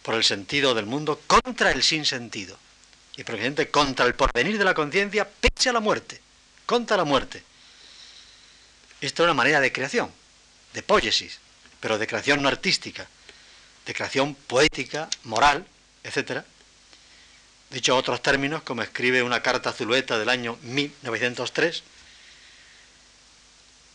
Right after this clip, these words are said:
"¿Que no tiene el mundo finalidad? Pues démosela.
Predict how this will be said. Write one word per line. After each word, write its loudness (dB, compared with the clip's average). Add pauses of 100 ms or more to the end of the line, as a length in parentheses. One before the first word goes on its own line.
(540)
"¿Que 0
no 6
tiene 4
el 0
mundo 0
finalidad? 2 (600)
Pues 0
démosela. 0